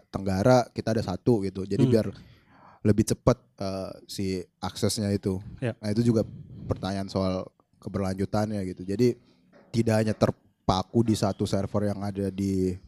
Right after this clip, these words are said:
Speaker 1: Eropa gitu kan, tapi juga bisa disebar
Speaker 2: Ya.
Speaker 1: servernya ini. Dan juga pertanyaan apakah servernya nanti ini, eh, masih akan tetap ditaruh di Finlandia gitu atau misalnya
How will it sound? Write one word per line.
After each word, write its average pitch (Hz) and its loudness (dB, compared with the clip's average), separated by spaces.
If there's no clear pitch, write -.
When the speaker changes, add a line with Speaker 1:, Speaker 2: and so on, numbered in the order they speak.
Speaker 1:
Eropa 110 0
gitu 95 -8
kan, 101 -6
tapi 101 -2
juga 117 4
bisa 104 -2
disebar 107 -4
Speaker 2:
Ya. 123 2
Speaker 1:
servernya 95 -4
ini. 98 -6
Dan 98 -4
juga 113 4
pertanyaan 110 -2
apakah 98 -6
servernya 104 -2
nanti 101 -4
ini, 120 -2
eh, 95 2
masih 98 -2
akan 101 -4
tetap 98 -8
ditaruh 95 -2
di 98 0
Finlandia 98 2
gitu 90 0
atau 92 0
misalnya 95 -6